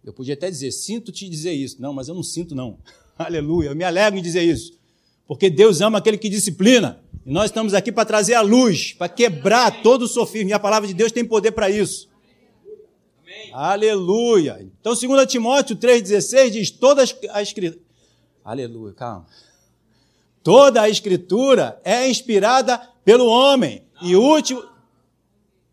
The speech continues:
Speaker 1: Por Deus, irmãos. Então não estamos falando nada aqui da parte do homem. A Atos não foi feito nada da cabeça do pastor Hélio
Speaker 2: É.
Speaker 1: e do pastor do Fragale, né, da época.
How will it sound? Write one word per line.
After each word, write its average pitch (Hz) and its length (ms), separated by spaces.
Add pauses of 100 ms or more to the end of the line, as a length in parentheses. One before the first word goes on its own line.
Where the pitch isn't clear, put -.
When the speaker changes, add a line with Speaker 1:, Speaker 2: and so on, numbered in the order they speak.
(220)
Speaker 1:
Por 294 180
Deus, 233 440
irmãos. 147 320 (1400)
Então 240 220
não 285 100
estamos 277 320
falando 240 320
nada 233 240
aqui 240 160
da 226 120
parte 226 300
do 220 140
homem. 208 420
A 196 240
Atos 240 200
não 254 120
foi 226 160
feito 233 320
nada 220 340
da 233 100
cabeça 214 440
do 214 80
pastor 208 420
Hélio 214 260
Speaker 2:
É. 392 360 (460)
Speaker 1:
e 196 80
do 220 120
pastor 214 540
do 131 280 (460)
Fragale, 190 560
né, 196 200
da 151 140
época. 220 460